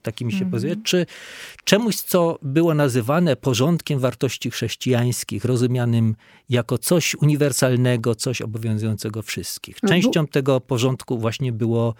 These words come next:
Speaker 1: był zakaz aborcji. To, co ja chciałem podkreślić, to nie tylko takie momenty, prawdy, współpracy, czy skrzyżowania się interesów w partii i Kościoła, czy takie momenty, kiedy partia po prostu czuła, że musi,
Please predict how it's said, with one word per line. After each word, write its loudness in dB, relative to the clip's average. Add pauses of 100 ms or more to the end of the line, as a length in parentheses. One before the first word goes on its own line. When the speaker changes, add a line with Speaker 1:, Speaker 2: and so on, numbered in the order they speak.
(380)
Speaker 1:
był 2
zakaz -2
aborcji. -8 (200)
To, 0
co -4
ja 0
chciałem -2
podkreślić, -6 (540)
to 0
nie 4
tylko 0
takie -2
momenty, 0
prawdy, -6
współpracy, -4
czy -10
skrzyżowania -2
się -6
interesów -4
w -20
partii -8
i -10
Kościoła, -4
czy -6
takie 0
momenty, 2
kiedy -4
partia -4
po -6
prostu -8
czuła, 0
że 0
musi, 2